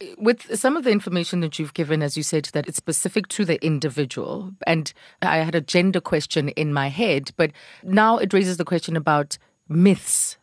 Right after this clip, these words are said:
around diabetes? What are some of those prevalent myths that people think, "Maybe I'm not overweight, my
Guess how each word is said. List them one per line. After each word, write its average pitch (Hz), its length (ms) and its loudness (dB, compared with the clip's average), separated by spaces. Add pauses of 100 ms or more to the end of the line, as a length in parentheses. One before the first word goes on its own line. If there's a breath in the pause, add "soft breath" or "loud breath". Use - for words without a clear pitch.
(120)
around 143 360 2
diabetes? 131 840 -8
What 202 180 4
are 240 40 4
some 208 200 0
of 190 60 -2
those 170 180 -2
prevalent 160 540 -4
myths 151 360 -2
that - 220 -8
people 160 280 -2
think, 151 300 -6
"Maybe 151 360 -4 (360 loud breath)
I'm 143 120 -2
not 156 300 2
overweight, 131 720 -6
my 147 260 -6